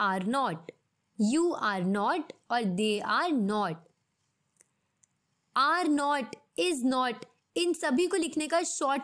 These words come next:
फॉर्म यहाँ पर आपको ब्रैकेट में देखने को मिल जाएगा। इंटेरोगेटिव। इंटेरोगेटिव मतलब होता है क्वेश्चन। जब भी हम कोई भी क्वेश्चन पूछते हैं तो वो सेंटेंसेस होते हैं इंटेरोगेटिव सेंटेंसेस।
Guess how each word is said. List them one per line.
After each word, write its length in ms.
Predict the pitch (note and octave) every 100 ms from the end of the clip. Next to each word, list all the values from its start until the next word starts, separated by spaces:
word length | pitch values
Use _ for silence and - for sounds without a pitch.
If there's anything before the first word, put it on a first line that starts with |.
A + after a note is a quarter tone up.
| -
फॉर्म 240 | B3+ B3+
यहाँ 240 | C4 A3 -
पर 100 | A3+
आपको 320 | G3 - F#4+ E4+
ब्रैकेट 500 | G3 G3 F#3+ A#3 G#3+
में 120 | G#3+
देखने 320 | G#3 G3 G#3+
को 160 | G3+ F4+
मिल 360 | F4+ G#3+ G#3+
जाएगा। 460 | F3+ G#3 F#3+ F3+ F#3 E3+ - _ _ _ _ _ _ - - _ _ _ -
इंटेरोगेटिव। 1000 | F4 E4+ D#4+ C4 A#3+ A3+ F3+ G3 D#3+ - _ _ -
इंटेरोगेटिव 760 | F#4 F#4 D#4+ D4+ D4+ C#4+ B3+ B3+
मतलब 380 | B3+ B3 C4
होता 280 | A#3 B3+ B3+
है 180 | C4+ F4+
क्वेश्चन। 880 | - _ D4+ C4+ A#3 - A3+ F3+ D#3 - - -
जब 200 | G3+ D4
भी 200 | A#3+ F#4+
हम 400 | F4+ F#4 F4+ -
कोई 280 | - E4 F#4+
भी 140 | D#4 G4
क्वेश्चन 500 | - D4 - D4 C#4+
पूछते 460 | - C4+ B3+ -
हैं 200 | C4+ D4
तो 120 | D4 D#4
वो 280 | A3 E4
सेंटेंसेस 640 | F4+ D4+ B3+ A#3 G#3 A#3 G#3+
होते 260 | A3+ G#3
हैं 240 | B3 D#4+ -
इंटेरोगेटिव 800 | B3 A#3+ A3+ F#3+ F#3 F#3+ D#4+ F4+
सेंटेंसेस। 720 | - C4+ A3 E3+ E3 F3 E3